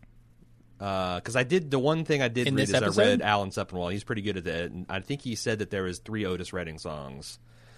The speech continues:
Speaker 1: Like, all the
Speaker 2: Wow.
Speaker 1: things that she was listening to as she's biking around. And I could be wrong because, again, I, that's the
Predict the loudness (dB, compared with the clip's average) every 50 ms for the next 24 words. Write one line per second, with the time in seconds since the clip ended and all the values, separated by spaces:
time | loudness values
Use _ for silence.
0 | -20 -20 -6 -2 -2 2 6 8 8 8 8 8 6 4 4 2 2 0 -2 0
1 | 0 2 2 2 2 0 0 0 0 0 0 -2 -4 -4 -4 -2 -2 -2 -2 -2
2 | -2 -4 -6 -6 -8 -10 -14 -14 -12 -12 -12 -8 -2 0 0 0 0 0 -4 -2
3 | -2 -2 2 4 4 4 4 4 2 2 4 4 6 6 6 6 4 4 2 0
4 | -2 -2 -2 -2 0 0 0 0 0 -2 -2 -2 -2 -2 -2 -2 -4 -8